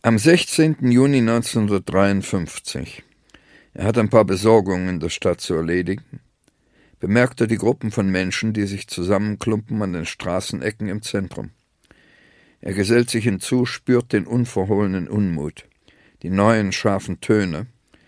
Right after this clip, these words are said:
und wie sich das aufstachelt gegenseitig. Viel gibt es da nicht mehr an Hemmungen, stellt er fest. Das Wort Demonstration fällt und Stalinallee.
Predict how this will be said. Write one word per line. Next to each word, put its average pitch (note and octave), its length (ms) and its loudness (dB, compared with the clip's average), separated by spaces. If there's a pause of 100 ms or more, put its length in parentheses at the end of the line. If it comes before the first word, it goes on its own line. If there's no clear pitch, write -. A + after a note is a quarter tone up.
(320)
und F2+ 180 -10
wie A2+ 80 0
sich A2 180 -8
das G2+ 260 -2
aufstachelt - 920 -2
gegenseitig. D#2+ 880 -6 (720)
Viel C3+ 320 2
gibt A#2+ 240 -2
es G#2+ 100 -6
da G#2 140 2
nicht A2+ 180 -2
mehr F#2+ 220 -2
an F#2 80 -6
Hemmungen, F2 500 -4
stellt F2 340 -6
er F2 100 -4
fest. - 440 -6 (960)
Das F#2+ 180 -8
Wort G#2+ 260 2
Demonstration G#2 960 -2
fällt E2+ 460 -4 (640)
und - 180 -12
Stalinallee. F2+ 840 -2